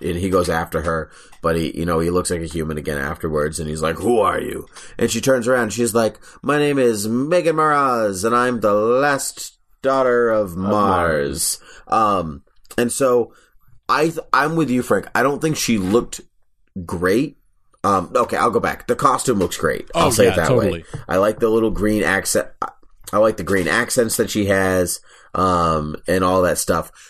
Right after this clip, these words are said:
Speaker 1: My, I was kind of working on, her face is cleaner
Speaker 2: Yeah.
Speaker 1: because, because she's a girl and younger than he is.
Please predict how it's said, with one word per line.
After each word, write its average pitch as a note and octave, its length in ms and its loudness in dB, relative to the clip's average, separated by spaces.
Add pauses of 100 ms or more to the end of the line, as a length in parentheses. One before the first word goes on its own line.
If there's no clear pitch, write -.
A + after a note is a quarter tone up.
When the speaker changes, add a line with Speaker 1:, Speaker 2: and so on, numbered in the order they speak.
(200)
Speaker 1:
My, C3 600 0
I A#2+ 160 2
was D#3+ 160 0
kind B2 180 0
of G2 120 -2
working F#2+ 320 0
on, F2 160 0
her B2+ 340 0
face B2+ 460 0
is F#2+ 460 -2 (220)
cleaner C3 720 0 (360)
Speaker 2:
Yeah. F#2 240 -6
Speaker 1:
because, G#2+ 560 2 (440)
because - 280 2
she's G2 160 -6
a G2+ 40 -4
girl G#2 240 2
and F#2+ 160 -2
younger F2 420 0
than D3 200 0
he E3 280 0
is. F#3 380 -4